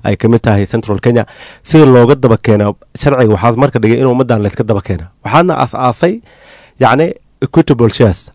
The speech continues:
Article two zero two, two zero three waxaas ka hadlaya waxaa waaye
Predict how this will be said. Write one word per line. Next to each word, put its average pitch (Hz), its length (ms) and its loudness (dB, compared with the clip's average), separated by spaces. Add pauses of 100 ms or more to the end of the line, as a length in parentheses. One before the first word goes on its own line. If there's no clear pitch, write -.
Article 127 340 0
two 156 180 0
zero 117 240 0
two, 160 220 0
two 151 160 0
zero 120 240 2
three 139 200 0
waxaas 123 260 0
ka 120 100 -10
hadlaya 131 260 0
waxaa 107 180 0
waaye 165 220 2